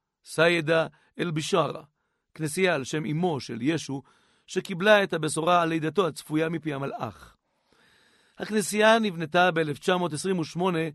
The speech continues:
וסמוך אליה ניצב מגדל פעמונים ששרד מכנסייה קדומה יותר שעמדה במקום. הכנסייה היוונית מלקיתית נמנית עם הכנסיות הקתוליות המזרחיות.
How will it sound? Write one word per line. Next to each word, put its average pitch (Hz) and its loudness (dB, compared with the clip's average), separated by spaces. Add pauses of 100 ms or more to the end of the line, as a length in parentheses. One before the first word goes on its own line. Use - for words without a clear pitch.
(380)
וסמוך 170 -2
אליה 139 -4 (460)
ניצב 190 2
מגדל 180 0
פעמונים 151 0
ששרד 156 -2
מכנסייה 147 -6
קדומה 180 0
יותר 156 0 (440)
שעמדה 170 2
במקום. 131 -4 (1500)
הכנסייה 190 2
היוונית 190 0
מלקיתית 156 -2 (420)
נמנית 190 2
עם 180 -4
הכנסיות 156 -2
הקתוליות 156 -2
המזרחיות. 131 -10